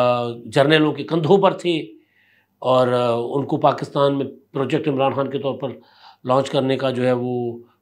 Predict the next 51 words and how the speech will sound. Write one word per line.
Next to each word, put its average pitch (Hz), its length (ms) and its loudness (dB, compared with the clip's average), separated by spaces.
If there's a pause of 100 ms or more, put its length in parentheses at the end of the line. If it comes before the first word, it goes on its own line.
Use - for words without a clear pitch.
भूत 233 240 6
सवार 175 420 4
था, - 260 -8 (120)
अ, - 40 -16
जर्नलों 123 580 -2
के 123 240 -6 (420)
सर - 180 2
पर, 165 500 -2
इश्क - 180 -8
सवार, 180 360 6
इश्क - 220 -10
का 175 120 2
भूत। 143 280 -4 (880)
तो - 320 -12
तब 208 240 6
तक 202 140 2 (300)
इमरान 139 240 0
खान 147 160 -2
साहब 143 240 -2
को 156 100 -4
इल्तवा 170 240 0
भी 165 100 -2
मिलते 160 320 -4
थे 156 160 -6
और 139 100 -4
कोई 139 120 -8
बुलाता 131 380 -2
भी 160 100 -2
नहीं 151 160 -2
था। 151 220 -16 (340)
लेकिन 160 200 2
अब 180 140 0
वो 180 80 4
भूत 175 400 -2 (320)
उतर 143 220 2
चुका 170 240 -2
हुआ 151 240 2
है, 131 60 -12
<laughs> - 200 -20
बल्कि 175 420 -4 (360)
अब 143 200 0
तो 165 380 4 (140)
मतलब 135 280 -2
उल्टा 156 220 6
पड़ 165 160 2
गया 127 140 0
ना 262 100 -4
मामला, 127 340 -2 (320)
गले 139 160 2
पड़ 117 180 -6
गया। - 160 -16